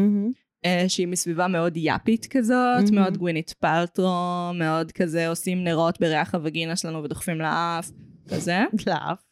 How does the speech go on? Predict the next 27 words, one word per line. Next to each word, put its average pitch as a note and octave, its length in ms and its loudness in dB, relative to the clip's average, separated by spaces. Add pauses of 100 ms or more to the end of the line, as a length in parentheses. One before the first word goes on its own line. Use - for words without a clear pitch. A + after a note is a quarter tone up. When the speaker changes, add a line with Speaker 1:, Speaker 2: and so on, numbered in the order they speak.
(800)
Speaker 2:
לא B3 80 2
יודעת, A3+ 500 0 (520)
אני G#3+ 300 2
מאוד A3+ 360 0
מוזר G3+ 460 0
לי F#3 140 0
ה-wellness E3+ 500 -2
culture, - 380 -8 (120)
אני E3+ 220 -6
לא F3 80 -6
מסתדרת D#3+ 440 -4
איתה. - 160 -18 (560)
אמ, F3+ 720 2 (720)
וזה E3 380 2
הכל G#3 260 2
אווירה G3 320 2
מאוד F3+ 380 0 (160)
גם F#3+ 180 2
מזויפת F#3 420 0
אמריקאית, D#3 640 0 (420)
ואז F#3 240 2
גם G3+ 220 4
מזויפת G3+ 520 2
היאפיות, F#3 720 4
ה-wellness F3+ 680 2
הזאת, C#4 300 2
Speaker 1:
מהמם. G3 420 0